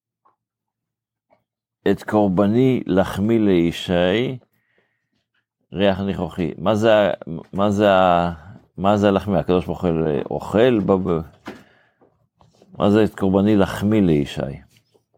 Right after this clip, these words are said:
אז חס ושלום להגיד שהקדוש ברוך הוא אוכל, כי למרות שמוזכר הרבה פעמים בתורה,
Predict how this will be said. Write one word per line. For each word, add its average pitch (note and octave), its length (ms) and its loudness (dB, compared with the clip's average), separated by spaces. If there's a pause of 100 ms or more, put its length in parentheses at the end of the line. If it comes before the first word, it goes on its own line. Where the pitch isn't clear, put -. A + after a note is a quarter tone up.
(1200)
אז - 80 -20
חס G#2 220 0
ושלום G#2 300 0
להגיד F#2+ 200 2
שהקדוש E2+ 380 -2
ברוך D2+ 180 -4
הוא D2 160 -4
אוכל, F#2 360 0 (420)
כי - 200 -14 (920)
למרות G2 320 0
שמוזכר F2+ 420 0
הרבה F2 260 0
פעמים E2 220 -4
בתורה, F2+ 460 2